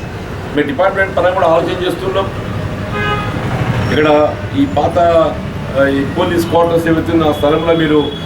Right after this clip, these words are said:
ఆ, earlier వాళ్ళు పెట్రోల్, డీజిల్ అవుట్‌లెట్ లొకేట్ చేయాలని చెప్పి ఆలోచించి, ఆ, సరే, కారణం ఏదైనా కానీ కొంత జాప్యమైంది, నిలిచిపోయింది.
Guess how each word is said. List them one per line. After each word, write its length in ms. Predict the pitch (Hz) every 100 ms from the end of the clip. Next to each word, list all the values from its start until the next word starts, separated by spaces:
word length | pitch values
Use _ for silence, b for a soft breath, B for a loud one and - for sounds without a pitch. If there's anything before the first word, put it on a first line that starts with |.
| - -
ఆ, 420 | 135 143 139 139
earlier 400 | 165 170 196 190 180 175 170 156 151
వాళ్ళు 360 | 151 151 151 151
పెట్రోల్, 360 | 151 180 165
డీజిల్ 280 | 156 151 160
అవుట్‌లెట్ 420 | 151 - 165 165
లొకేట్ 340 | 151 147 151 151
చేయాలని 220 | 151 143
చెప్పి 160 | 143
ఆలోచించి, 800 | 139 135 147 143 - - 160 165 - B B B
ఆ, 400 | - 131 139 135 131
సరే, 240 | 156 170 - - 110
కారణం 360 | 135 147 165 156
ఏదైనా 320 | 151 170 170
కానీ 200 | 165 165
కొంత 480 | 156 147 156 143 -
జాప్యమైంది, 600 | 143 147 156 156 147 147
నిలిచిపోయింది. 920 | 143 139 - 156 151 143 151 - -